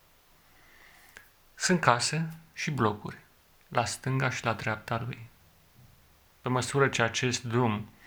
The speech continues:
avansează către un oraș, numărul lor crește.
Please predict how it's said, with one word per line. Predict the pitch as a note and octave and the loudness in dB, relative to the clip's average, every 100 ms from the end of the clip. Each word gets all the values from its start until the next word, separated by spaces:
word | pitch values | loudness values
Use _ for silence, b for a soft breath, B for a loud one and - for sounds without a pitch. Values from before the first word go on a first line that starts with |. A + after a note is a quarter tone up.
| B B B B | B B B B
avansează | - C3 C3 B2 - C3 B2+ A#2+ | 0 2 2 2 2 2 2 0
către | - C#3+ C3+ A#2+ - | 0 0 2 0 0
un | D#3 D#3+ | 0 2
oraș, | C#3 G#2 G#2 A2+ - - _ _ _ _ _ _ _ _ _ - | 4 4 2 0 -10 -14 _ _ _ _ _ _ _ _ _ -10
numărul | C#3 E3 D3 C3+ | -2 0 0 0
lor | D3+ D3+ | -2 -4
crește. | - A#2+ - - | -8 -8 -10 -14